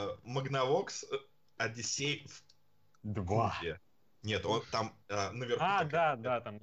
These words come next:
Speaker 1: он в
Speaker 2: разные.
Speaker 1: Кубе. Говоря о Ку-, кстати, о Кубе, да?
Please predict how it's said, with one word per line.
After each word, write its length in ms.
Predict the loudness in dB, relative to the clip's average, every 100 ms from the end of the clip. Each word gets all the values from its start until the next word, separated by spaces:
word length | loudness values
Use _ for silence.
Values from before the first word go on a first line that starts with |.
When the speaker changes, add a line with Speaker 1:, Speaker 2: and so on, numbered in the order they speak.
| -2
Speaker 1:
он 140 | -2
в 20 | -2
Speaker 2:
разные. 140 | -4 0
Speaker 1:
Кубе. 380 | 0 2 0 -2 -12 -20 -20 -20 -20 -20 -10
Говоря 500 | -6 0 2 4 2
о 60 | 0
Ку-, 160 | -8 -16
кстати, 340 | -6 0 2 2
о 80 |
Кубе, 320 | -2 -6 -6 0
да? 180 | 0